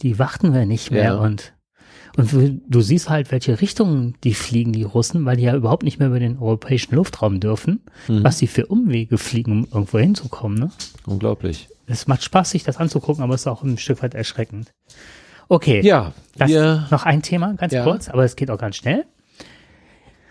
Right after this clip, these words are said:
Speaker 1: Jetzt verlassen wir das Ukraine-Thema mal komplett
Speaker 2: Genau.
Speaker 1: am Schluss. Und zwar möchte ich noch einmal an dieser Stelle jemanden protegieren. Und zwar ist das die Tochter meiner Lebensgefährtin, die studiert zurzeit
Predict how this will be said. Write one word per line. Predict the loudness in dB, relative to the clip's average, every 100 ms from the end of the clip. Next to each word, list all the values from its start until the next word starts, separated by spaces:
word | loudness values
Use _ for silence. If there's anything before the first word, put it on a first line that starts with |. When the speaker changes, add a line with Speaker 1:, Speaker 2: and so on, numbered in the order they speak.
| _ _ -2
Speaker 1:
Jetzt | 0
verlassen | 2 2 2
wir | -2
das | -4 -6
Ukraine-Thema | -10 -8 -6 -4 -6 -4 -4
mal | -4 -4
komplett | -6 -4 0 4
Speaker 2:
Genau. | 4 4 0 -4
Speaker 1:
am | -4 -2
Schluss. | 0 0 0
Und | -6
zwar | -2 0
möchte | 0 -2 -4
ich | -4
noch | -6 -2
einmal | 2 4 4 0
an | -2
dieser | -4 -2 -2
Stelle | -2 -2
jemanden | -2 -2 0 0
protegieren. | 0 -2 0 -2 2 0 0
Und | -6
zwar | -2 -2
ist | 0
das | -2 -2
die | 0
Tochter | 0 0 0
meiner | 2 2
Lebensgefährtin, | 0 -2 -4 -6 -6 -4 -4
die | -6
studiert | -6 -4 -4 -4
zurzeit | -6 -2 -2 -2 -6